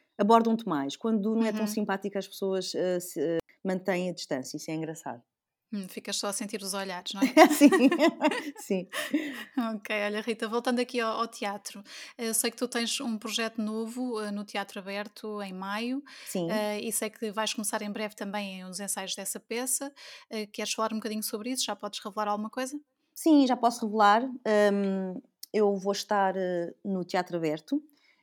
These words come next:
Speaker 1: É um espetáculo, hum, que vai ser encenado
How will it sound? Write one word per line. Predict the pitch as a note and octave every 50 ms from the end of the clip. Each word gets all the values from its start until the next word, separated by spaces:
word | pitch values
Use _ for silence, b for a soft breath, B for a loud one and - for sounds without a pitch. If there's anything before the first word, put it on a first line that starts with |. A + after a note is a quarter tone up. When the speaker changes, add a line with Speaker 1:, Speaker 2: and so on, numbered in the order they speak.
| _ _ _ _
Speaker 1:
É | - A3 G#3+
um | G#3 G#3
espetáculo, | G3+ - - G#3 G3+ G3+ G#3 G3 F#3+ G3 _ _ _ _ - G3 F#3+ F#3 F#3 F#3 - - - F#3 F3+ F3+ F3 F3 E3+
hum, | E3+ E3+ E3+ E3+ E3 E3 E3 D#3+ D#3+ D#3+ D#3+ -
que | -
vai | F#3+ A#3
ser | - - G#3+
encenado | G3 F#3 - - G3 G3 F#3 F3+ F3